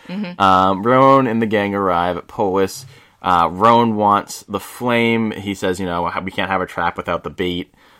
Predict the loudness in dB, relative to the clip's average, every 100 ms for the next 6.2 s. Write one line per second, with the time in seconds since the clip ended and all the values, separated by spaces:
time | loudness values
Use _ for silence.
0 | _ -4 -2 -2 -6 -10 -6 -6 0 0
1 | 0 -6 -6 -6 -6 -8 -12 -18 _ -6
2 | -4 -2 -2 -4 -6 -10 -8 -6 -4 -6
3 | -8 -8 -8 -8 -10 -10 -6 -4 -4 -6
4 | -16 -14 -8 -6 -6 -4 -6 -6 -10 -12
5 | -16 -20 _ _ -2 0 2 2 4 2
6 | 2 -6